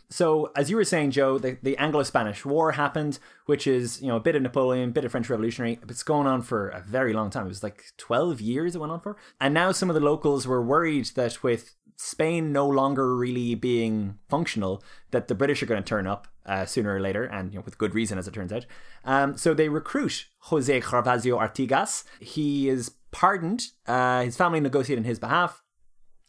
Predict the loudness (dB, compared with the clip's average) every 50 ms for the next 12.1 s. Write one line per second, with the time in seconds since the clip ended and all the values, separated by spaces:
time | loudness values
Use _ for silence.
0 | -6 -2 0 0 0 0 0 -2 0 2 2 2 2 2 2 0 0 2 2 2
1 | 2 2 2 0 0 0 -2 0 0 0 0 0 0 -2 0 0 0 0 0 -2
2 | -4 -4 -6 -6 -6 -4 -8 -6 -4 -2 -2 -2 -2 -6 -12 -16 _ -20 -20 -20
3 | -20 -20 -16 -6 -2 0 0 2 2 0 0 0 2 2 2 0 0 -4 -2 0
4 | 0 0 0 -2 -4 -2 0 -2 -2 -2 0 0 0 2 2 2 0 -2 -6 -20
5 | -20 _ 0 2 2 2 2 0 -2 -2 -2 -2 -2 0 2 0 2 2 2 2
6 | 2 0 -2 -2 -4 0 0 2 2 2 2 0 0 -2 -4 -10 -12 -20 -20 -20
7 | -16 -6 -4 -2 -2 0 0 -2 -2 0 2 2 2 2 0 -2 -2 -4 -4 -6
8 | -8 _ _ _ -4 -2 -2 -2 -2 -4 -4 -2 -2 -2 -2 -4 -8 -6 -6 -6
9 | -4 -4 -4 -2 0 2 2 2 2 2 0 0 0 0 0 -2 -2 -4 -6 -6
10 | -6 -6 -6 -8 -8 -10 -12 -10 -6 -2 0 0 0 0 -2 -6 -18 -20 _ _
11 | -8 -6 -6 -2 0 0 0 0 0 0 2 2 2 2 2 2 0 0 -2 -4
12 | -8 -12